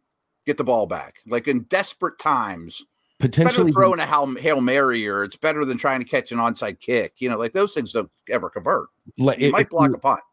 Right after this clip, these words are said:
Speaker 2: if, if you don't even think you're gonna be able to get into range to score.
Speaker 1: Striking distance. Yeah,
Speaker 2: Right.
Speaker 1: there's,
Speaker 2: And
Speaker 1: like,
Speaker 2: field
Speaker 1: hardly
Speaker 2: goal
Speaker 1: any time on the clock. You got no timeouts, you
Speaker 2: field
Speaker 1: know.
Speaker 2: goal doesn't do it. Right.
Speaker 1: Yeah.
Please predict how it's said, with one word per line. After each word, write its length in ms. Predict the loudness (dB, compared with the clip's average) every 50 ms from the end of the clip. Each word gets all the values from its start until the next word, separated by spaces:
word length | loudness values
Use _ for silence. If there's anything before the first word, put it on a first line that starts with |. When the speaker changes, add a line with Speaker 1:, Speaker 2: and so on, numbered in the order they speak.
| _ _ _ _ _ 0
Speaker 2:
if, 120 | 0 2 2
if 160 | 0 0 2
you 160 | 4 4 4
don't 260 | 4 4 4 4 4 4
even 140 | 2 2
think 240 | 2 0 0 0 2
you're 120 | 2 2 2
gonna 180 | 2 2 2
be 120 | 2 2 2
able 120 | 2 2
to 60 | 0 -2
get 280 | 0 0 0 0 0 0
into 640 | 0 0 0 -2 0 0 2 2 2 2 0 -2 -6 -10 _ _ _ _ _ _ _ _ _ _ _ _ _ _ _ _ _ _ _ _ _ _ _ _
range 460 | -2 2 2 4 4 2 2 0 -2 -4
to 100 | -4 -4
score. 220 | -4 -2 0 2
Speaker 1:
Striking 340 | 2 2 0 -2 -6 -10 -10
distance. 360 | -10 -12 -12 -12 -14 -10 -4
Yeah, 80 | 0 0
Speaker 2:
Right. 160 | 2 2 2
Speaker 1:
there's, 100 | 2 2
Speaker 2:
And 60 | 2
Speaker 1:
like, 140 | 2 2 2
Speaker 2:
field 100 | 4 4
Speaker 1:
hardly 200 | 4 4 2 2 2
Speaker 2:
goal 60 | 2
Speaker 1:
any 120 | 0 -2
time 340 | -4 -2 0 2 2 2 2
on 80 | 0 0
the 60 | -2
clock. 420 | -4 -2 0 2 2 0 -2 -2
You 80 | -4 -4
got 140 | -2 0 2
no 180 | 2 2 2
timeouts, 800 | 2 0 0 0 2 2 2 2 2 2 0 0 -4 -8 -14 -12 -6
you 140 | -4 -2 0
Speaker 2:
field 120 | 2 2
Speaker 1:
know. 60 | 2 2
Speaker 2:
goal 140 | 2 2 2
doesn't 360 | 2 0 0 0 0 0 2
do 160 | 2 2 2
it. 200 | 2 0 0 -4 -10 _ -2
Right. 240 | 0 0 0 0 2
Speaker 1:
Yeah. 340 | 2 2 2 0 -2 -6